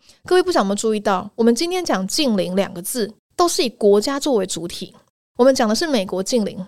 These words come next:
不是美国加柬埔寨净零，不是美国加巴西净零。今天台湾讲净零，也是台湾净零哈，不是台湾加马来西亚净零。所以我要讲的重点就是在地化其实是一个很重要的事情。换句话说，如果你的企业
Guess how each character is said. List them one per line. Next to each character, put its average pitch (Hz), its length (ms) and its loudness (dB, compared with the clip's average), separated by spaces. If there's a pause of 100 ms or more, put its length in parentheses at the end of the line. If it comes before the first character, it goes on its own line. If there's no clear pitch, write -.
(100)
不 277 80 4
是 381 140 2
美 247 200 2
国 190 200 2
加 233 180 0
柬 190 160 -2
埔 202 160 -6
寨 180 180 -2
净 175 220 -6
零， 196 260 -8 (240)
不 269 120 2
是 370 120 2
美 254 220 0
国 190 180 -2
加 202 540 -2
巴 202 160 -2
西 190 180 -4
净 190 220 -6
零。 - 140 -18 (400)
今 392 100 4
天 427 100 4
台 247 220 0
湾 262 160 2
讲 196 220 -4
净 254 180 -2
零， 190 140 -4
也 180 100 -4
是 240 140 -4
台 180 320 -8
湾 185 200 -2
净 196 240 -2
零 - 120 -14
哈， 190 120 -4
不 220 120 -6
是 254 80 0
台 208 180 -6
湾 196 260 -2
加 202 200 -2
马 196 140 -4
来 - 100 -14
西 - 180 -4
亚 175 140 -4
净 202 200 -6
零。 170 220 -10 (420)
所 - 80 2
以 403 60 8
我 262 140 6
要 233 80 4
讲 233 120 -2
的 190 80 -2
重 233 220 0
点 185 140 -2
就 208 100 -2
是 220 100 0
在 269 200 -2
地 262 120 -4
化 254 160 -2
其 220 140 -2
实 214 100 0
是 - 80 -2
一 233 40 0
个 214 80 0
很 180 120 -4
重 208 220 -2
要 202 100 -2
的 185 80 -4
事 202 220 -2
情。 - 260 -6 (280)
换 370 180 2
句 339 100 0
话 311 200 2
说， 254 260 4
如 233 100 2
果 220 260 4 (260)
你 226 120 4
的 214 120 2
企 269 260 -2
业 254 220 4